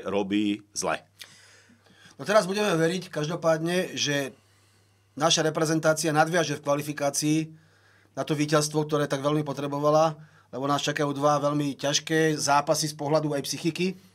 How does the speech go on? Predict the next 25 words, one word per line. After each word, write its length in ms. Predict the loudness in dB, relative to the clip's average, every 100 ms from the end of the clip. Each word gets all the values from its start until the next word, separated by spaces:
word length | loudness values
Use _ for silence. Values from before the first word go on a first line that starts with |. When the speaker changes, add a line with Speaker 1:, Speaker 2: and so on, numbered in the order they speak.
| _ _ _ _
Speaker 2:
keďže 220 | -8 -2
hráme 160 | 0 0
na 160 | 0
Islande 400 | 0 0 -2 -2
najprv 400 | 0 0 0 0
a 80 | 0
to 80 | -4
vieme, 240 | -6 -4
že 160 | -4 -6
Island 320 | -6 -6 -6
teda, 320 | -2 -2 -2 -6 _ _ _ -20 -20 _ _ _ _ -18
čo 80 | -10
sa 100 | -4
budeme 160 | 0 2
Speaker 1:
No. 80 | 4
Speaker 2:
baviť, 240 | 4 2
pre 160 | -4 0
nás 240 | 0 0
je 80 | -2
ťažký 240 | -4 -4
súper. 460 | -4 -2 4 2 2 -6 -20 -20 -16
A 80 | 0
potom 80 | 2
Speaker 1:
Nevyspytateľný 680 | 4 4 2 2 2 2 0
určite. 300 | 0 -6